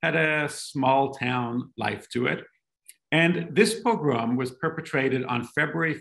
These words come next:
fifth, nineteen nineteen, and was, up until that point in time, probably the largest single mass killing of Jews in the history of the Jewish people.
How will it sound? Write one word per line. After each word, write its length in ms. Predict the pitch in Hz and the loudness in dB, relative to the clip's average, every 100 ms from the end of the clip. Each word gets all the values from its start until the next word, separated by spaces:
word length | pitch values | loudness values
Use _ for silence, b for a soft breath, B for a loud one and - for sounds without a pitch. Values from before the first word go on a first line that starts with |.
| - | -4
fifth, 240 | 135 - - 123 | -6 -6 -14 -8
nineteen 500 | 113 117 - 104 101 | -4 -4 -4 -4 -2
nineteen, 720 | 98 92 - 120 156 220 - b b b - | -2 -4 -2 -2 0 -4 -8 b b b -2
and 380 | 143 151 156 - - | 4 4 2 -2 -4
was, 720 | 113 117 202 170 170 165 - _ _ _ _ _ | -2 2 4 2 0 -6 -14 _ _ _ _ _
up 260 | 160 - - | 0 0 -2
until 380 | 151 151 165 147 | -4 0 2 2
that 260 | 147 147 | 2 0
point 220 | 151 151 143 | -4 -4 -6
in 80 | |
time, 480 | - 127 104 123 - - _ _ - - | -4 -2 -2 -4 -8 -12 _ _ -18 0
probably 600 | 156 202 214 190 180 143 | 4 6 4 2 4 2
the 220 | 117 127 113 | 2 0 0
largest 880 | 107 123 165 170 160 - - - | 0 0 0 -2 -6 -8 -12 -4
single 380 | - 143 139 135 | 4 4 6 4
mass 480 | 127 110 104 123 - | 4 4 2 0 -6
killing 460 | - 123 113 117 113 | -4 0 2 0 -2
of 180 | 87 | -6
Jews 560 | 85 104 - - - - b _ - | -2 0 0 0 -6 -12 b _ 2
in 160 | 131 | 4
the 120 | 120 120 | 4 2
history 680 | - 180 180 - 131 120 | 0 0 0 -2 0 2
of 160 | - 90 | 0 -6
the 80 | 107 | -6
Jewish 400 | 120 110 104 - | -2 -2 -4 -8
people. 500 | 110 - - - | -12 -10 -14 -14